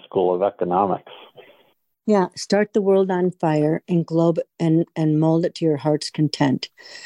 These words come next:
Speaker 2: Look up the Fabian window, um, our, our fellow American listeners. The Fabian window tells you a lot about what they're looking to do. They got involved with the communists,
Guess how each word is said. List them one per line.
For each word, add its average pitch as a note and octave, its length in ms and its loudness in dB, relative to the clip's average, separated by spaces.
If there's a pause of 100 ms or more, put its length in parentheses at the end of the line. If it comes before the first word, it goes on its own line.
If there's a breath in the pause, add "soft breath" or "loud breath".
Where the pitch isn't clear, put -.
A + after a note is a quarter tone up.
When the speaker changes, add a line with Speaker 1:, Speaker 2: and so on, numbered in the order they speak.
(220 loud breath)
Speaker 2:
Look A#3+ 180 0
up B3 140 0
the G3 100 2
Fabian E3 460 2
window, E3 580 0
um, D#3+ 480 0
our, D#3+ 340 2 (220)
our E3 280 0 (200)
fellow E3+ 300 2
American E3+ 600 0
listeners. F3 560 0 (460 loud breath)
The G3+ 160 0
Fabian A#3 400 2
window F#3 400 0
tells F3+ 300 0
you E3+ 120 2
a - 20 0
lot D#3+ 280 2
about D#3+ 220 0
what D#3+ 180 2
they're D#3+ 160 2
looking D#3 320 0
to D#3 100 -4
do. C#3+ 180 2
They D3 160 -2
got E3+ 280 0
involved E3+ 480 0
with D#3+ 80 -12
the D3 80 -10
communists, F#3 760 -2